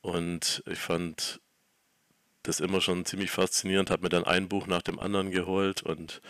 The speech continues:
in dem Buch selber vergehen fünftausend Jahre und, äh, die, ähm, Bücher sind auch immer irgendwo an den wichtigsten Ereignissen da angesiedelt. Da ist auch immer so ein Zeitstrahl drin,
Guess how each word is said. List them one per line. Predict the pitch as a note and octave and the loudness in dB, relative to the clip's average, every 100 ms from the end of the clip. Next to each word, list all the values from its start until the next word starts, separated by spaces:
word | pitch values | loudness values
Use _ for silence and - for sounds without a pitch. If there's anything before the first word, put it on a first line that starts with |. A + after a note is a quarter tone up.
| - - - - - - - | -14 -14 -14 -14 -18 -20 0
in | A#2 | 4
dem | A#2+ | 4
Buch | G#2+ A2 | 4 2
selber | - A2 A2+ | 6 8 6
vergehen | - F#2 G2 G2 G2+ G2 F#2+ - _ _ _ _ _ - | 0 0 4 4 4 2 -6 -10 _ _ _ _ _ -8
fünftausend | - A#2 - F#2 F#2 F#2+ F2+ | 0 0 2 2 4 2 4
Jahre | F2 G#2 A#2+ C3+ C3+ - _ _ _ | 6 6 6 2 0 -6 _ _ _
und, | G2+ G2 F#2+ - | 0 0 0 2
äh, | F#2+ | 2
die, | F#2 F#2+ F#2+ F#2+ F#2 F#2 | 4 4 4 6 4 4
ähm, | E2+ F2 E2+ E2 F2 _ - | 2 2 0 -6 -8 _ -4
Bücher | F#2 - | -4 -2
sind | - F#2+ F2 | -2 0 2
auch | E2 - - | 0 -2 -10
immer | F#2+ F#2 - | -2 0 2
irgendwo | G2 F#2+ F2+ F2 | 0 -2 0 0
an | E2+ | 2
den | E2+ | 0
wichtigsten | F2+ - F#2 - - F2 F2 E2+ - - - - | 0 0 -2 0 -4 -2 -2 -4 -6 -14 -4 6
Ereignissen | D2+ E2+ G2 - F2+ - | 8 10 8 6 0 2
da | E2+ | 2
angesiedelt. | E2 F#2+ E2+ E2 E2 D#2 D#2 | 4 4 2 2 0 0 2
Da | D#2+ | 0
ist | D#2+ | 2
auch | D#2 | -2
immer | D#2+ | -2
so | E2+ | -4
ein | D#2 | 0
Zeitstrahl | E2 F2+ - E2+ E2 | 2 4 4 4 2
drin, | - F#2 G#2+ | 2 2 2